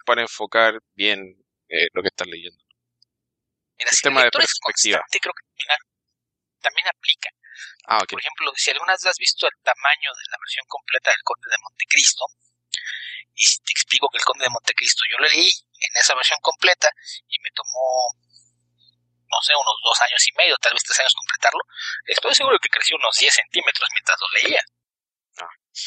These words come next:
Speaker 1: Bueno, eso es lo que me pasa por no haber leído Image, no, no, no leí el Conde de Montecristo.
Speaker 2: El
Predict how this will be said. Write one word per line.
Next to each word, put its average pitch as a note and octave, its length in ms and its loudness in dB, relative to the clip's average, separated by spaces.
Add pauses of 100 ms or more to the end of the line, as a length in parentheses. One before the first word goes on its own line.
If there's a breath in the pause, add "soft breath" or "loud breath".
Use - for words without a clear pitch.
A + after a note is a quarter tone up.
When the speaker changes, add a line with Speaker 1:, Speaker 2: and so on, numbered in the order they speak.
(200 loud breath)
Speaker 1:
Bueno, C3 180 2
eso D#3+ 180 4
es D3+ 60 4
lo D3 100 4
que B2 120 0
me G#2+ 140 2
pasa A2 280 2
por A2 140 -4
no G#2+ 160 -2
haber G#2+ 220 2
leído G#2 280 4
Image, G#2 440 0
no, G2+ 220 -2
no, G2 380 0
no G2 200 0
leí G#2+ 380 4
el G#2+ 120 2
Conde A2 260 2
de G#2 100 6
Montecristo. - 560 -4
Speaker 2:
El - 680 -20